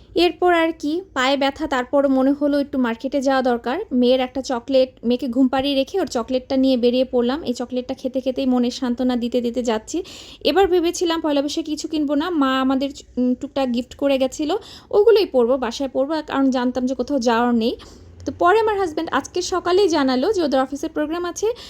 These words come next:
ফ্যামিলি ইনভাইটেড, তো যেতে হবে, একটা ভালো শাড়ি পরে যেতে হবে। পয়লা বৈশাখের আমার শাড়ি নেই, যা আছে একটু পুরনো হয়ে গেছে, তো এখান থেকে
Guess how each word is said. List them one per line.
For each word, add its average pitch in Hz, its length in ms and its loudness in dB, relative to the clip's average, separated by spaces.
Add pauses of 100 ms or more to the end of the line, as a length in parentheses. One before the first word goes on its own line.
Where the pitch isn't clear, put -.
(160)
ফ্যামিলি 285 320 2
ইনভাইটেড, 311 440 2 (140)
তো 240 260 2 (160)
যেতে 254 280 2
হবে, 330 320 -2 (260)
একটা 247 180 -8
ভালো 240 200 -2
শাড়ি 233 180 -4
পরে 226 160 -2
যেতে 220 220 -6
হবে। 208 160 -8 (440)
পয়লা 381 260 4
বৈশাখের 359 340 0
আমার 277 160 2
শাড়ি 254 280 0
নেই, 339 160 0
যা 277 240 2
আছে 302 240 -4 (100)
একটু 262 160 -8
পুরনো 269 320 0
হয়ে 262 200 0
গেছে, 254 220 -4
তো 370 80 -4
এখান 269 220 -2
থেকে 269 340 0